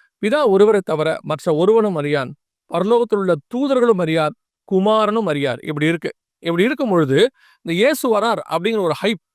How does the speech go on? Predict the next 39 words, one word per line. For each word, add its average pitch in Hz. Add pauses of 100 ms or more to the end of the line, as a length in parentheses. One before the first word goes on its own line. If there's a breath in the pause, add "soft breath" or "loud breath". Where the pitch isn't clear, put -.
(460 soft breath)
ஒரு 262
சிலர்லாம் 277 (160)
எங்களுக்கு 190
ஃபோன் 226
பண்ணி 208
கேக்குறாங்க. 175 (100)
நம்ம 196 (100)
பல 269
வீடியோஸ்ல 262
இதை 233
நம்ம 170 (120)
சொல்லியிருக்கிறோம். 165 (340 soft breath)
இயேசு 208
வர 175
தேதி 185
நமக்கு 151
தெரியாது, 160 (120)
அது 147
இன்னைக்கு 202
நம்ம 180 (100)
காத்திருக்கணும், 139
அவ்வளவுதான். 131 (100)
"இன்னைக்கு 180
தான் 226 (280)
வரார்" 160
அப்படின்ற 165
ஒரு 156
எதிர்பார்ப்போட 165
எப்பவும் 208
காத்திருக்கணும் 139
அப்படி. 123 (540)
ஒரு 262
சிலர்லாம் 247
ஃபோன் 214
பண்ணி, 196
"அதெல்லாம் 190
சரிதான் 226
பிரதர், 208
நீங்க 190